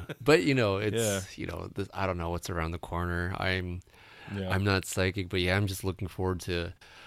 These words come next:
Speaker 1: um, w-, uh, when they implement five G. And, and I just wanna say, um, you know, this is still, you know, it's still pending approval. And then, and
Speaker 2: Yeah.
Speaker 1: even if they are approved, you know, you're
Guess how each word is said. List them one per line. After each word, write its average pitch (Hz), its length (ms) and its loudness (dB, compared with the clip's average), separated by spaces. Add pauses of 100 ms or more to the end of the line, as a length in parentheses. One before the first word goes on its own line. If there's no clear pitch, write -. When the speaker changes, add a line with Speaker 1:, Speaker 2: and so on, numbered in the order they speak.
(300)
Speaker 1:
um, 82 560 -2 (920)
w-, 117 300 -2
uh, 101 240 8
when 101 180 4
they 98 200 8
implement 101 540 2
five 92 240 2
G. 95 300 0
And, 101 200 2
and 107 180 2
I 104 80 4
just 104 140 0
wanna 117 140 6
say, 104 400 4
um, 90 360 -4 (160)
you 110 100 -4
know, 101 60 0
this 123 200 2
is 151 160 2
still, 117 440 6
you 107 100 2
know, 95 60 4
it's - 160 -2
still 135 180 6
pending 117 360 6
approval. 107 640 4
And 104 120 -2
then, 95 240 0
and 104 200 0
Speaker 2:
Yeah. 92 100 -4
Speaker 1:
even 135 320 2
if 101 200 4
they 92 160 6
are 90 180 4
approved, 104 500 2 (480)
you 92 80 -2
know, 92 60 2
you're 104 400 6